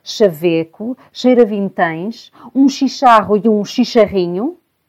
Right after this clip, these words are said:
seriam pai e filho? Um come e dorme, um coto de cera e até um cu de abóbora. Alguém se dava por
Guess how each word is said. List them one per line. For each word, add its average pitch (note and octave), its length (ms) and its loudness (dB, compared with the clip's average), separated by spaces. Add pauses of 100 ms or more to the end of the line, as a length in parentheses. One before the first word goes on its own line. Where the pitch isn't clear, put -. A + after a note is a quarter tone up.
(180)
seriam G3+ 580 -6
pai F3 260 -2
e E3 40 -8
filho? F#3+ 500 -10 (1160)
Um B3 260 2
come A3 380 4
e G3 40 -2
dorme, F#3+ 560 0 (220)
um A#3 120 2
coto B3+ 360 -2
de A3 100 -14
cera F3 540 -2 (220)
e G#3+ 140 -2
até E3 440 -4 (280)
um G#3+ 140 -6
cu G#3 240 -8
de G#3 140 -2
abóbora. D3+ 600 -2 (1160)
Alguém C4+ 480 4
se B3 220 -6
dava G#3 400 2
por F#3+ 360 -6